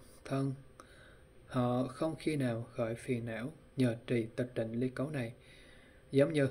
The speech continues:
hư không không cấu nhiễm, tự tánh vô cấu thường thanh tịnh, tâm người ấy tịnh cũng như vậy, nhờ trì tịch định ly cấu này. Cũng như ánh sáng của trời trăng, phá trừ tâm tối thường thanh tịnh, tâm họ trong sáng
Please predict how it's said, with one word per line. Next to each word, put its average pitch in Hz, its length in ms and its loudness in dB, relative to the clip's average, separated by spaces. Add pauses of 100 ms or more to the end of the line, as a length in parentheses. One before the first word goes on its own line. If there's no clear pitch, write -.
hư 139 200 6
không 135 420 2
không 131 260 0
cấu 127 200 0
nhiễm, 120 300 0 (580)
tự 123 140 4
tánh 139 240 0
vô 139 120 2
cấu 135 300 -2
thường 113 380 0
thanh 143 220 -6
tịnh, 110 280 -4 (460)
tâm 147 220 0
người 117 220 4
ấy 139 320 -2 (100)
tịnh 110 220 -2 (120)
cũng 117 180 -2
như 143 160 -4
vậy, 117 340 -4 (300)
nhờ 127 240 6 (100)
trì 113 240 0 (100)
tịch 120 200 -4
định 113 240 -4
ly 127 120 -2
cấu 131 200 -6
này. 123 240 -2 (640)
Cũng 139 160 4
như 139 200 4
ánh 143 220 -2
sáng 156 400 -2
của 117 140 0 (140)
trời 113 220 -4 (100)
trăng, 127 200 2 (500)
phá 143 340 0
trừ 123 320 4
tâm 131 200 0
tối 135 320 0
thường 113 300 -2
thanh 143 180 -8
tịnh, 110 300 -4 (260)
tâm 151 180 2
họ 113 200 -2
trong 123 200 2
sáng 127 260 -2